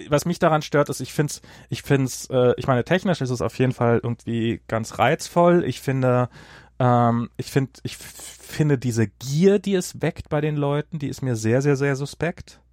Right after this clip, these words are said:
Ähm, also ich kenne relativ viele Leute, die jetzt so, „Ja, Bitcoin muss man unbedingt mitmachen, muss man unbedingt mitmachen“, die es aber eigentlich auch nicht verstanden haben und die halt nur mitmachen, weil,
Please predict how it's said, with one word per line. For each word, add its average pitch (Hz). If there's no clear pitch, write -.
Ähm, 123
also 117
ich 113
kenne 117
relativ 143
viele 143
Leute, 127
die 123
jetzt 120
so, -
„Ja, -
Bitcoin 139
muss 135
man 135
unbedingt 135
mitmachen, 135
muss 123
man 131
unbedingt 131
mitmachen“, 151
die 143
es 147
aber 135
eigentlich 147
auch 131
nicht 143
verstanden 135
haben 180
und 151
die 147
halt 135
nur 151
mitmachen, 147
weil, -